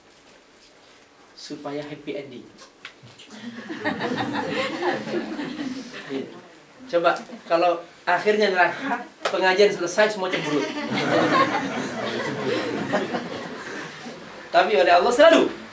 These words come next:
Allah cerita tentang surga dan neraka, selalu Allah cerita surga di bagian akhir, selalu.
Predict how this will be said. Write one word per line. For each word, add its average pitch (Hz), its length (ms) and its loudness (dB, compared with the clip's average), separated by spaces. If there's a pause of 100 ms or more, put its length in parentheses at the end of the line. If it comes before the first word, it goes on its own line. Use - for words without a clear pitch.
(580)
Allah 233 240 8
cerita 277 240 4
tentang 269 160 4
surga 302 240 6
dan 285 80 6
neraka, 285 300 8 (100)
selalu 370 400 8
Allah 311 400 6 (640)
cerita - 240 0
surga 175 320 2
di 147 80 0
bagian 139 240 0
akhir, - 320 -14
selalu. 131 320 -10